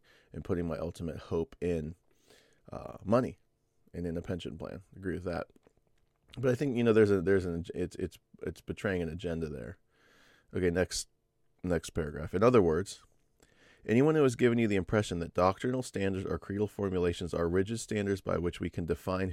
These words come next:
who is in and out of religious community is feeding you a line of crap." Okay, so he's, <laughs> he's, he's pretty, uh, clear about that. Um, but this is where, okay, this is where he goes wrong.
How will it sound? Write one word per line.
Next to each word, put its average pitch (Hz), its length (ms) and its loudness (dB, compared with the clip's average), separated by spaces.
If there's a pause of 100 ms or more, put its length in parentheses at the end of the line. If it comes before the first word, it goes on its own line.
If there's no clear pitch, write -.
who 110 200 2
is 104 180 -4
in 95 240 0
and 90 120 -6
out 87 200 0
of 85 120 -2
religious 85 380 -2
community 87 480 -4
is - 140 -8
feeding 95 340 -4
you 92 140 2
a - 20 2
line 85 240 0
of - 120 -6
crap." - 320 -8 (260)
Okay, 113 180 0
so 110 120 2
he's, 117 160 -4 (120)
<laughs> - 580 -6
he's, - 220 0 (240)
he's 98 140 -4
pretty, 147 400 4
uh, 107 180 8
clear 131 220 2
about 110 160 4
that. 117 240 4 (600)
Um, 85 340 0 (880)
but 95 220 4 (680)
this 120 200 2
is 120 120 2
where, 98 320 6
okay, 107 340 6
this 113 140 2
is 113 60 -6
where 98 120 2
he 90 60 2
goes 87 180 2
wrong. - 180 -10